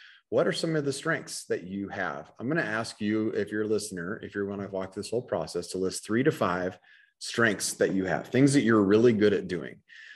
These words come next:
Now, how can you identify those things? Sometimes when we're good at something, we're just naturally good at it, and we don't even realize that that's unique for us. So sometimes it might be things that you look at other people and say, "Wow, why can't they do that better? Like, I can do this really well. Why don't they do it really well?"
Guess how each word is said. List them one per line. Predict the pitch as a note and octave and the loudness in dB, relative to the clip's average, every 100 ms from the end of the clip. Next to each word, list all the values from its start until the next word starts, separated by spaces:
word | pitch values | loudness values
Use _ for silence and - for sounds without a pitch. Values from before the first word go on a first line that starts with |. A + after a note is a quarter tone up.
| _ A2 | _ 2
Now, | G#2+ | 4
how | F#2+ D#3 | 4 2
can | G3 | 6
you | G3+ | 6
identify | A#2+ A2 B2+ - F2 | 6 4 2 0 -2
those | E2+ E2 | -2 -6
things? | - C#2 B1+ | -8 -10 -6
Sometimes | A#2+ D#3+ F#3 G3+ F3+ E3 - _ | -2 -2 2 2 2 0 -6 _
when | A#2+ A#2+ | -2 0
we're | A2+ | 0
good | G2 B2+ | 2 2
at | - | 0
something, | A2 G2 G2+ G2 | -4 -4 -4 -2
we're | F#2+ | -2
just | G#2 G#2+ | -4 -6
naturally | G2+ F#2+ - G#2+ | -4 -4 -2 -2
good | F2+ F#2+ | 0 0
at | A#2+ | 0
it, | D3+ - | 0 0
and | |
we | G2+ | -2
don't | A2 G#2 | -2 -4
even | G#2 G2+ | -4 -4
realize | F#2 G2 G2+ F#2 | -2 0 -2 -2
that | F#2 D2+ | -6 -6
that's | E2+ E2+ - | -6 -8 -12
unique | F2+ F2+ F#2+ - | -10 -8 -8 -10
for | - - | -10 -10
us. | - - - - - - - _ - | -10 -12 -14 -16 -20 -20 -20 _ -10
So | - | -8
sometimes | A2 D#3 E3 F#3 B2+ | -2 -2 0 0 0
it | G#2 | -2
might | G#2+ G2+ | -2 -4
be | G#2 | -4
things | A2+ A2 G2+ | -2 -4 -4
that | |
you | G#2 | -4
look | G#2 G2+ | -2 -2
at | D#2+ | -4
other | G#2+ | -4
people | G#2+ F#2+ F2+ F2+ | -4 -6 -4 -4
and | F#2 F#2 D#2+ | -4 -6 -8
say, | - F#2 F2+ | -8 -4 -4
"Wow, | F2+ C3 E2+ | 0 0 2
why | A2 | -2
can't | - E3 - | -2 -4 -2
they | B2+ | -2
do | A#2 | -2
that | F2 - | -4 -4
better? | F2 F2 - - _ _ _ _ _ _ | -6 -6 -8 -14 _ _ _ _ _ _
Like, | F2 | 0
I | G2+ | 2
can | - G2+ | 2 0
do | G2+ | 0
this | G2 - | -2 2
really | G2+ F#2 | 2 4
well. | G2+ F#2+ | 2 2
Why | G2+ | 2
don't | A2 F#2 | 0 -2
they | F#2+ | -4
do | F#2+ F2 | -4 -2
it | D#2 | -2
really | D#2 D#2+ - | 0 -2 -2
well?" | G1+ G1+ | -6 -8